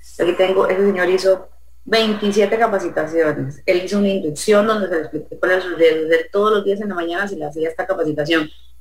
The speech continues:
a él se le entregó todo su equipo de P P, aquí, todo está en una ficha. Cada persona tiene un expediente cuando tiene un sistema de gestión de seguridad.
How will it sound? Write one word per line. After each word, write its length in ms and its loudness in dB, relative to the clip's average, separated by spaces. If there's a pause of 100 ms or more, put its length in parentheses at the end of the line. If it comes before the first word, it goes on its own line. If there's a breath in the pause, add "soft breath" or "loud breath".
a 140 4
él 80 2
se 80 0
le 60 2
entregó 280 0
todo 180 2
su 80 -2
equipo 280 -2
de 100 4
P 140 0
P, 300 -2
aquí, 320 -8
todo 260 4
está 260 -4
en 100 2
una 180 2
ficha. 480 -6 (600)
Cada 240 2
persona 320 0
tiene 200 -2
un 60 -2
expediente 420 -4
cuando 220 -2
tiene 140 0
un 120 -4
sistema 420 -6
de 60 -8
gestión 360 -6
de 60 -6
seguridad. 420 -4